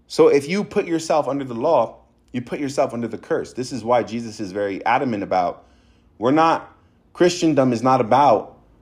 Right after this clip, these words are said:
um, putting the Ten Commandments on this pedestal. It's, it's about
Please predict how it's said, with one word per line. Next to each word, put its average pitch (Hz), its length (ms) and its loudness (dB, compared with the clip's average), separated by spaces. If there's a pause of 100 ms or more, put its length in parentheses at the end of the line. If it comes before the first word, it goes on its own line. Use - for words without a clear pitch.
(120)
um, 90 380 2 (520)
putting 143 360 4
the 110 140 4
Ten 139 220 0
Commandments 117 460 0
on 101 140 -2
this 87 140 -6
pedestal. - 800 -2
It's, - 300 -4 (160)
it's 143 240 0
about 156 640 2